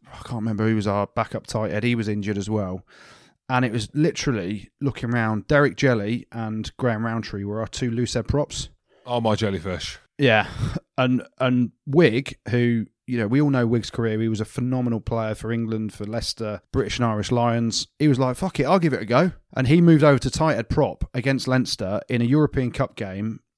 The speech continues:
Speaker 1: And it was a Friday night at Donnybrook. You know, the masses were baying for blood 'cause Leicester were in town. I think we were champions at the time.
Speaker 2: No doubt.
Speaker 1: Um,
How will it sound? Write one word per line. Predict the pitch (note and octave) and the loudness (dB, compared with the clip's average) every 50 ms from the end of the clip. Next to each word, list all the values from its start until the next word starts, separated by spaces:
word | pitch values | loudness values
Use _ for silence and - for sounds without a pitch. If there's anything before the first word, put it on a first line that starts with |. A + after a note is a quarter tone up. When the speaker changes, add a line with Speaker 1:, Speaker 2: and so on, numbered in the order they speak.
| _ | _
Speaker 1:
And | - A#2 | -4 -2
it | G2 | -2
was | G2+ G2 | -2 -4
a | G#2+ | -6
Friday | - - E3 D#3 D3+ C#3+ C3 | -4 -2 0 2 2 2 2
night | A#2+ A#2 A2 G#2+ G#2+ G#2+ - - - | 0 0 -2 -4 -6 -6 -8 -6 -6
at | A2+ A2 G#2 G2 - - - - - _ _ _ - | -6 -4 -4 -6 -6 -6 -8 -8 -8 _ _ _ 0
Donnybrook. | C3+ B2+ A#2+ A2+ F#2 G2+ G#2 A#2+ - - - - - - - - - - - - _ _ _ _ _ _ | 2 2 2 2 0 0 -2 -2 -2 -6 -8 -10 -12 -12 -16 -20 -20 -20 -20 -20 _ _ _ _ _ _
You | - A#2 A2+ | -4 -2 0
know, | G#2 G#2 G#2 G2+ - - | 0 0 -2 -4 -6 -6
the | - B2+ A#2+ | -4 -2 0
masses | C3 D3 D3 - - - C3+ A#2 A#2 | 2 2 0 0 2 2 2 2 2
were | B2 G#2+ | 2 2
baying | - C3 A#2+ A#2 A2+ A2+ A2 | 2 2 2 2 0 -4 -6
for | - - | -6 -8
blood | G2 - B2 A#2+ A2+ G#2 - | -4 -2 0 0 0 -2 -4
'cause | - A2 F#2+ | -6 -6 -6
Leicester | A#2 A#2+ A2 - - A#2 | -4 -6 -6 -6 -6 -6
were | G#2+ G#2+ | -6 -6
in | G#2 G2+ - | -6 -6 -6
town. | - A2+ G#2+ G#2 G#2 G2+ G2 - _ _ - - - - - - | -6 -6 -6 -6 -8 -8 -10 -12 _ _ -20 -20 -20 -20 -20 -8
I | - | -2
think | - F3+ E3 - | 0 0 0 2
we | C#3 | 0
were | B2+ A#2 | 0 0
champions | - - C3+ B2 B2 - A#2+ A#2 A2 G2+ | 2 2 2 2 2 0 0 0 0 -2
at | G#2 - | -4 -6
the | - | -6
time. | - - B2+ A#2 A2+ A2+ A2+ A2+ G2 - - _ _ _ _ - | -2 0 0 2 2 0 0 -2 -4 -6 -12 _ _ _ _ -10
Speaker 2:
No | B2 B2 A#2+ | -6 -4 -2
doubt. | A2 A#2 A2+ B2 A#2+ A#2+ A#2+ A#2 | 2 2 2 4 4 4 2 2
Speaker 1:
Um, | A#2 - | 0 -2